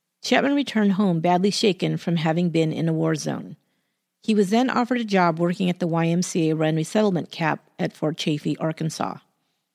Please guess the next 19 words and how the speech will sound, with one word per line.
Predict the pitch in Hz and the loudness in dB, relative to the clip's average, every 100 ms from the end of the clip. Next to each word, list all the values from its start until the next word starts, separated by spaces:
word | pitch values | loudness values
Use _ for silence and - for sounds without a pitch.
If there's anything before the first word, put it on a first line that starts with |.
| _ _ | _ _
It | - 208 | 0 2
had | |
been | 196 190 | 4 2
hastily | 208 226 240 240 | 2 0 0 0
set | 226 202 160 | 2 2 4
up | 156 - | 2 -2
for | 165 | -8
the | 156 | -6
thousands | - 165 180 190 180 | 0 2 4 2 0
of | 165 | 0
Vietnamese | 170 - 170 156 160 | 0 -2 -2 -4 -2
refugees | 170 175 156 151 139 135 - _ _ _ - | -2 -2 -6 -6 -6 -8 -16 _ _ _ -2
who | 196 | 2
had | 180 | 2
escaped | 175 - 151 - | 0 -2 -2 -2
their | 160 | -4
own | - 180 170 | -2 -2 -2
war-torn | 147 139 - 139 | -4 -6 -6 -6
country. | - 123 - 127 143 | -6 -8 -6 -8 -10